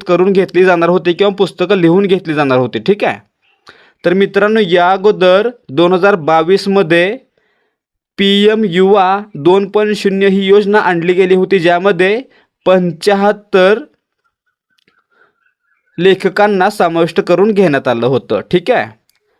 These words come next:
योजना कोणी आणलेली आहे किंवा कोणी सुरू केलेली आहे? शिक्षण मंत्रालयानं. ठीक आहे, प्रश्न का महत्त्वाचा आहे? कारण योजना सुरू झालेली आहे, त्यासोबतच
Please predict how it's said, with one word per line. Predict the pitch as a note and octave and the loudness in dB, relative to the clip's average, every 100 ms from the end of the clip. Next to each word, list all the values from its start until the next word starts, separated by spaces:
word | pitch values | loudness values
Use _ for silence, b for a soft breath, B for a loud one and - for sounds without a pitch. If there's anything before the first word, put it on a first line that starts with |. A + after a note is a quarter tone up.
| _ _ | _ _
योजना | E3 E3 F#3 | 0 0 0
कोणी | G3 F#3+ F3+ | 0 0 2
आणलेली | G3 F#3+ F#3+ | 0 2 0
आहे | G3 F#3 F#3 F#3 | 0 -2 -4 -4
किंवा | - G3 F#3+ | 0 0 2
कोणी | G3+ F#3+ F#3+ | 0 -2 -2
सुरू | G3 G3 | 0 0
केलेली | F#3+ G3+ F#3+ G3 | 0 0 2 2
आहे? | F#3 F#3 A3+ A#3+ | 0 -2 -6 -8
शिक्षण | - G3+ - F3+ G3 | -2 -4 -2 -2 0
मंत्रालयानं. | G#3 E3+ C#3+ D3+ D3 C#3+ D#3+ G3 B2 - - | 0 -2 -2 -2 0 0 0 -2 -2 -8 -2
ठीक | G#3 G#3+ | -2 0
आहे, | A#2+ - b b - | -2 -6 b b -4
प्रश्न | F#3+ G3+ A3 | -2 -2 -4
का | G#3+ G3+ | -2 0
महत्त्वाचा | G#3 G3+ G3+ G3+ G#3 G#3 | 2 2 2 2 0 0
आहे? | G3 G3 G#3 G#3 - | 0 -2 -6 -10 -4
कारण | E3 F3+ | -2 0
योजना | F#3 E3 G3 | -2 0 0
सुरू | G3+ G3+ | 2 4
झालेली | G3+ G3 E3+ | 4 2 0
आहे, | E3 C#3 | 0 0
त्यासोबतच | D#3+ D#3 E3+ F3+ G3+ F3+ F#3 A3 | -2 0 0 0 0 2 0 -2